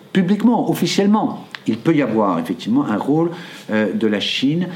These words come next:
sur le plan, on va dire, de gestion géopolitique, politique, et cetera. Je pense que la, la Chine va rester le plus en retrait possible. Elle sait qu'elle n'est pas accueillie favorablement. Et donc, euh,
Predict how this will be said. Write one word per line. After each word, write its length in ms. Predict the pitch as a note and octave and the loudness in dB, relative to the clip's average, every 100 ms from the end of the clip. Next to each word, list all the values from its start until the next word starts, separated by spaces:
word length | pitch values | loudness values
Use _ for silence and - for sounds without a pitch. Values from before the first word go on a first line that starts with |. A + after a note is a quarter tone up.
| - | -12
sur 180 | - G#2 | -6 -4
le 60 | |
plan, 220 | - B2+ C3+ | -2 0 2
on 40 | |
va 100 | F#2+ | 0
dire, 240 | F2 A#2+ | 0 0
de 120 | G#2+ F2+ | 2 0
gestion 680 | E2+ F#2 - A2+ A2 A2 | 0 -2 -2 0 0 0
géopolitique, 920 | G2+ G#2 E2+ E2 E2 - A2+ B2 B2 A#2+ | 0 -2 -2 -2 -4 -2 0 2 2 -2
politique, 460 | F#2 F2 B2+ B2 | -4 -2 -2 -2
et 80 | F#2+ | -4
cetera. 420 | - - G2+ C3 - - - | -8 -6 -4 -4 -6 -12 -16
Je 60 | - | 0
pense 180 | A#3 | 0
que 100 | - | 2
la, 200 | E3 D3+ - - | 2 2 -2 -2
la 100 | C4+ | 0
Chine 240 | C4+ B3 A#3 | 2 4 2
va 100 | B2+ | 2
rester 420 | B2+ B3 - A3+ | 0 0 0 2
le 200 | C3+ B2 | 2 2
plus 400 | - A3+ - - - - | 0 -2 -2 -6 -16 -2
en 140 | D#3 C3 | 0 0
retrait 460 | A2 A2+ - G3+ | 0 -2 -2 -4
possible. 680 | G#3 - - - A#3+ A#3+ - - - - - - - | -4 -4 -4 -2 -2 0 -2 -8 -18 -20 -20 -20 -4
Elle 160 | C3 B2+ | -2 0
sait 300 | - - B3+ | 0 0 0
qu'elle 220 | - G#2 | 2 0
n'est 120 | G2 | 0
pas 260 | - F#3 G#3 | 0 -2 -2
accueillie 460 | G#2 - G2 C3 A3+ | -6 -4 -2 0 -2
favorablement. 720 | G2+ F2+ G2 G#2 D3+ G3+ E3+ - - - - - | -2 -4 -4 -2 -2 -2 -6 -14 -20 -20 -20 -6
Et 100 | A2 | -2
donc, 400 | G2 D3 D#3 - | 2 2 0 2
euh, 200 | A2+ G#2 | 2 2